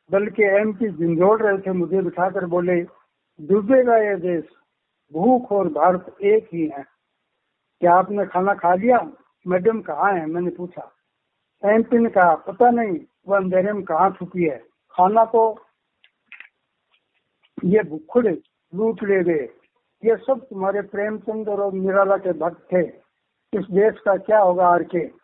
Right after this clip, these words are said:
पता लगा कि सारे ग्रामीण टूट पड़े थे। ये कह रहे थे कि "ये धरती हमारी माँ है, इसे हम नहीं बेचेंगे।"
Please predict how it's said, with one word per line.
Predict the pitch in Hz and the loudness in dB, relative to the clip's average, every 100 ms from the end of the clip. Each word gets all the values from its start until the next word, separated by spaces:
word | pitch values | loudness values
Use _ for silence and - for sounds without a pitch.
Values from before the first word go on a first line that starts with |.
| _ _ _ _ _ _ - | _ _ _ _ _ _ -6
पता | 185 214 | 0 2
लगा | 202 196 196 190 190 _ _ - | 2 2 2 0 -2 _ _ -8
कि | 185 | -6
सारे | 180 196 208 | 0 2 2
ग्रामीण | 190 202 196 208 196 | 2 2 2 0 -6
टूट | 196 196 - | -6 -8 -6
पड़े | 208 196 | -2 -2
थे। | 190 185 185 185 - _ - | 0 0 -2 -6 -20 _ -4
ये | 180 | -2
कह | 175 214 262 | 2 4 6
रहे | 254 | 4
थे | 233 208 202 190 | 2 -2 -4 -6
कि | - _ _ 214 208 | -12 _ _ -6 -4
"ये | |
धरती | 160 175 175 190 | 0 -2 -2 -4
हमारी | 190 180 180 | 2 2 2
माँ | 185 170 180 180 | 0 2 4 4
है, | 175 170 156 _ | 2 0 -6 _
इसे | 180 - 185 | -8 -4 -2
हम | 175 | 0
नहीं | 170 220 240 | 0 2 2
बेचेंगे।" | 180 175 165 151 123 | 0 0 -2 -2 -6